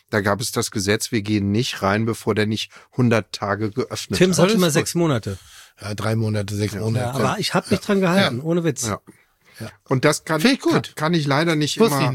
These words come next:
Speaker 3: ich nicht.
Speaker 1: nicht, hm? Ja.
Speaker 3: Wusste ich nicht, aber
Speaker 1: Ja.
Speaker 3: gut.
Speaker 1: Kann ich leider nicht immer halten, weil der, der Druck, das Neue muss halt raus. Ich verstehe das auch, die Leute wollen's auch wissen. Und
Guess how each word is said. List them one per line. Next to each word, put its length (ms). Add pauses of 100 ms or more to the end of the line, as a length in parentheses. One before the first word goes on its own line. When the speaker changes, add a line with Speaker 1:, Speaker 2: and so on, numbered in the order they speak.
Speaker 3:
ich 140
nicht. 0
Speaker 1:
nicht, 400
hm? 380 (220)
Ja. 80
Speaker 3:
Wusste 200
ich 40
nicht, 140
aber 100
Speaker 1:
Ja. 60
Speaker 3:
gut. 320 (400)
Speaker 1:
Kann 160
ich 100
leider 240
nicht 220
immer 180
halten, 320
weil 140
der, 160
der 300
Druck, 440
das 300
Neue 320
muss 240
halt 220
raus. 360 (240)
Ich 100
verstehe 300
das 240
auch, 300
die 100
Leute 280
wollen's 240
auch 180
wissen. 340 (640)
Und 460